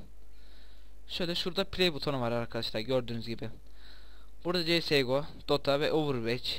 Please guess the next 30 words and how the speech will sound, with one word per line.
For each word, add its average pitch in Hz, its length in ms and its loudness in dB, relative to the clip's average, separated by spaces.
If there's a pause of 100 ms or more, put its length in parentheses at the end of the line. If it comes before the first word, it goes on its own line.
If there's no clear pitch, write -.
(300)
var. 123 240 2 (440)
Yani 240 140 -6
biz 139 120 -6
buradan 135 280 0
lol'ü 139 140 0
seçiyoruz. - 680 -4
Çünkü 117 260 -6
lol'de 120 200 2
kazanacağız. 113 580 -4 (840)
Play'e 170 240 4
tıklıyoruz. - 640 -2 (760)
Bu 185 140 -4
bir 196 160 2 (300)
dakika 165 360 2
geriye 127 300 2
saymaya 117 360 -2
başlar. 120 340 0
Bu 175 80 -2
dakika 156 340 0
içinde. 123 420 -2 (160)
Evet, 117 240 -4
buldu 135 200 4
arkadaşlarını. 120 640 0 (1200)
Tıklıyoruz. - 640 -2 (600)
Gördüğünüz 156 340 2
gibi 151 180 -2
burada 175 140 2
bir 185 120 -2
copy - 280 0
yazar. 117 300 0